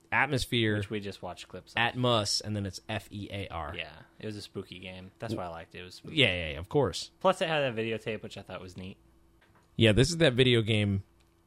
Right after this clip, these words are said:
Speaker 1: Uh, it was originally called Nightmare, I think, a long time ago, but it was real early nineties, and it, it was, it came with a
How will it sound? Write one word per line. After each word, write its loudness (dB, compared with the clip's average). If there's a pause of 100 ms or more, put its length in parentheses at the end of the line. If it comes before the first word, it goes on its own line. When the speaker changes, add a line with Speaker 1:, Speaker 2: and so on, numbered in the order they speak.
(180)
Speaker 1:
Uh, -4
it -6
was 4
originally 8
called 4
Nightmare, 4
I 0
think, 0 (400)
a 2
long 2
time 2
ago, 0
but -2
it -2
was -8 (920)
real 8
early 12
nineties, 2 (200)
and 2
it, -4
it -2
was, -2
it -8
came 2
with 2
a 0